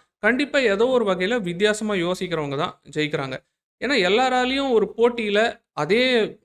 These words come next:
நேரடியா போய் ஜெயிக்க முடியாது. அதுக்குன்னு நான் என்ன சொல்ல வரேன்னா, டிஸ்ஆனஸ்டாவோ நெகட்டிவாவோ பண்ணணும்னு நான் சொல்லல.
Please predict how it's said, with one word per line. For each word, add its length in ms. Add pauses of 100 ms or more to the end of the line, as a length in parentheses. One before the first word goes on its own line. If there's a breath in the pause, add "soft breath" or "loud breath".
(180)
நேரடியா 640
போய் 200
ஜெயிக்க 300
முடியாது. 400
அதுக்குன்னு 420
நான் 120
என்ன 160
சொல்ல 300
வரேன்னா, 560
டிஸ்ஆனஸ்டாவோ 800
நெகட்டிவாவோ 720
பண்ணணும்னு 320
நான் 220
சொல்லல. 360